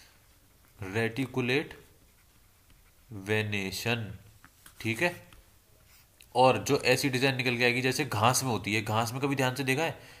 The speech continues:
ऐसी पतली पतली सी लाइन होगी, यहाँ से आप उसको चीर देते हो तो ये बिल्कुल सीधा फटता है एकदम, बिल्कुल सीधा उसका पे-, वो होगा ऐसा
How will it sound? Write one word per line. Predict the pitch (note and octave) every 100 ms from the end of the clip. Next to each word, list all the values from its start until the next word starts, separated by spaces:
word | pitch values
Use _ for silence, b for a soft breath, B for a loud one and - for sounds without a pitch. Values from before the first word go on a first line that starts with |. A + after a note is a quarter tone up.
| B
ऐसी | G#2+ A#2+ C3
पतली | C#3+ A#2 A#2
पतली | A#2+ A2 -
सी | A2+
लाइन | A2+ G#2+ G#2
होगी, | G#2 G#2+
यहाँ | G#2+ A2 A2
से | A#2+
आप | A#2+
उसको | A#2 - B2+
चीर | - A#2 A#2+
देते | A#2+ A#2+
हो | C#3
तो | C3
ये | B2+
बिल्कुल | B2 B2+ C3+
सीधा | - C#3+ C#3+
फटता | C#3 A2+ -
है | G#2+
एकदम, | A2+ A2 G#2+ B B B B
बिल्कुल | B2 C3
सीधा | C3 - - C#3 C#3+ D#3 D#3 D3+
उसका | D#3+ D#3 - D3+
पे-, | C3+ A#2+ A#2 B2 A#2
वो | A#2+ B2 A#2+
होगा | G#2+ B2 A2 -
ऐसा | A2+ A#2